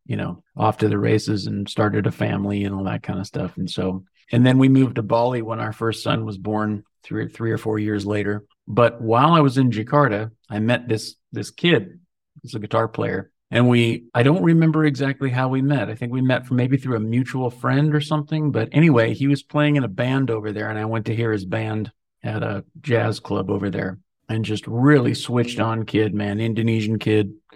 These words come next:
didn't really speak much English, but just a, an Alan Holdsworth type, John McLaughlin kind of guitarist,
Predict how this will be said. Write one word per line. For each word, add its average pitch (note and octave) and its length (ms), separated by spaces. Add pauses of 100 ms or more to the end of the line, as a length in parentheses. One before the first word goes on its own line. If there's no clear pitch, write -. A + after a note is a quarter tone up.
(100)
didn't A2+ 320
really A2+ 220
speak - 300
much A2 240
English, A2+ 560 (300)
but - 380 (120)
just C3 300
a, A2+ 300 (360)
an A2 180
Alan B2+ 340
Holdsworth A#2 960
type, A2+ 380
John A2+ 340
McLaughlin G#2+ 840
kind G#2+ 220
of G2 200
guitarist, G#2 680